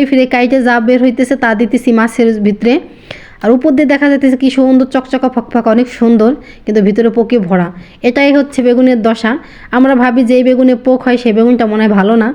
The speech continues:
কিন্তু আমি ভাবতেছি যদি বেগুনে যদি ভালো না হইতো, তো পোক যে বাস করে কীভাবে ওর ভিতরে? ভালো দেখেই তো পোক যে বাস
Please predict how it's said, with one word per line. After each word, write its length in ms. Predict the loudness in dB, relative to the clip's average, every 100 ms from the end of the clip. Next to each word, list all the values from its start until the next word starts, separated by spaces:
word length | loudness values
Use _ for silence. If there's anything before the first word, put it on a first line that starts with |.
| -8 -20 -20 -4
কিন্তু 140 | -2 0
আমি 120 | 0
ভাবতেছি 480 | -2 -4 -2 -2 0
যদি 120 | 0 0
বেগুনে 380 | 2 2 2 2
যদি 160 | 2
ভালো 240 | 0 0 2
না 100 | 2
হইতো, 180 | 2 0
তো 100 | -2 -4 -8 -2
পোক 160 | 0 2
যে 100 | 2 2
বাস 180 | 2 -2
করে 180 | -2 0
কীভাবে 300 | 0 0 2
ওর 100 | 0
ভিতরে? 320 | -2 -2 -2 -4 -10 -16 -4
ভালো 200 | 0 2
দেখেই 260 | 2 2 0
তো 80 | 0
পোক 200 | 0 0
যে 100 | 0
বাস 160 | 0 -2